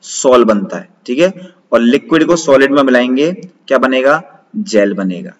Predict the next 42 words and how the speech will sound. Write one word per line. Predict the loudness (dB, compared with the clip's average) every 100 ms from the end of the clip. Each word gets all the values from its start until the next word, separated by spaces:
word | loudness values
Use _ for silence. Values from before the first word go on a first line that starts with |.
| _ -8
ठीक | -6
है। | -6 -8 -20 _
solid | -6 2 2 2
सॉल | 0 -2 0
की | -2
जगह | -2 -2 -4
इसे | -10
सॉल | -2 0 2
कर | 2 2
लेना, | 0 -4
solid | -4 0 0
सॉल | 0 0 0
सिर्फ | -2 -4 -4
solid | 0 2 2 0
and | 0
solid | 0 2 2
होता | -2 -6
है, | -14 _ _ -6
बस | -4
इतना | -2 -2
फर्क | 0 -2 0
है |
और | -2
कुछ | -4 -8
नहीं। | -6
देखो | -6 -8 -12 _ _ _ _ _ _ _ _
यहाँ | -6 -6
से | -2 0
आप | 0 -4 -20 _ _ _ _ _ _ -10
इसको | -10 -6 -2 -2 -4
solid | -16 -6 -2 0 0 0
की | -2
जगह | 0 -2
सिर्फ | -2 -6 -6
सॉल | -4 0 0
कर | 0 -4
लेना, | -6 -10 -14 -20 _ -6
बस | -6 -6 -18 _
बाकी | -8 -8 -8
सब | -8 -8
ठीक | -6
है। | -4